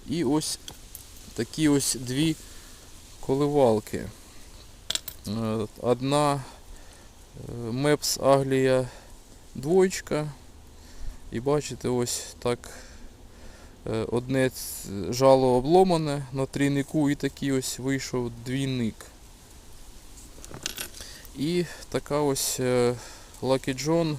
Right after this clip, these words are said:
номер три. Також, в принципі, ну, такі недешеві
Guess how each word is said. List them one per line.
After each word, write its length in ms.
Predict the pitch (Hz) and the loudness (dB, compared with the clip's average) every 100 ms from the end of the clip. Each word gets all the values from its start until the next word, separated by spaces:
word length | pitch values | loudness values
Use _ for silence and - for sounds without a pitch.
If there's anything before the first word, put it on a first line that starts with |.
| - - - | -8 -18 -12
номер 280 | 131 135 127 | -6 -4 -4
три. 300 | - 131 113 - - - - - - - - - | -2 0 0 -4 -16 -20 -20 -20 -20 -20 -20 -8
Також, 320 | 131 - 123 | -6 -2 -2
в 40 | |
принципі, 540 | - 117 117 117 117 127 | -2 -4 -2 -4 -4 -4
ну, 180 | 147 113 | -4 -2
такі 320 | 120 117 120 | -4 -4 -2
недешеві 760 | 123 131 139 - 131 117 110 | 0 2 2 2 2 2 0